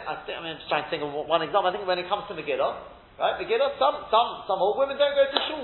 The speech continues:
for, for Megillah Esther. I mean, it's not they cover anyway. You don't have to have a minyan, but they don't go. You know why? 'Cause it's better, better, better than the milah of, of having a, of, um, what's it called? Better than women, women, uh, have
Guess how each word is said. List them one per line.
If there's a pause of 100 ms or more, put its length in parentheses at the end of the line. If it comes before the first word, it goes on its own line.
for,
for
Megillah
Esther.
I
mean,
it's
not
they
cover
anyway.
You
don't
have
to
have
a
minyan,
but
they
don't
go.
You
know
why?
'Cause
it's
better,
better, (160)
better
than
the
milah
of,
of
having
a, (440)
of,
um, (320)
what's
it
called?
Better
than
women,
women,
uh,
have